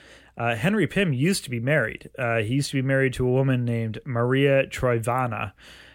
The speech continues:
uh, whose family fled Hungary during the Cold War. Um, they were political exiles. Um, Henry, uh, marries Maria, uh, in the United States, um,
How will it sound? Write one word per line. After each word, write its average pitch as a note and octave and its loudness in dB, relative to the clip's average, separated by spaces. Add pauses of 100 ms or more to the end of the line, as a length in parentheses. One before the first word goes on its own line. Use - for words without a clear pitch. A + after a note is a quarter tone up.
(120)
uh, A2 -2
whose C3 -2
family C3+ 0
fled D3 2
Hungary B2+ 0
during A#2 -4
the A2+ -6
Cold B2 -2
War. A2 -8 (120)
Um, G#2+ -8
they A2+ -4
were A2 -4
political A#2+ -4
exiles. A2+ -6 (600)
Um, A2+ -2
Henry, C3 2
uh, A#2+ 0 (220)
marries C3+ 2
Maria, B2+ 0 (140)
uh, A#2 -6
in B2 -8
the A#2 -4
United A2+ -4
States, - -2
um, A#2+ -2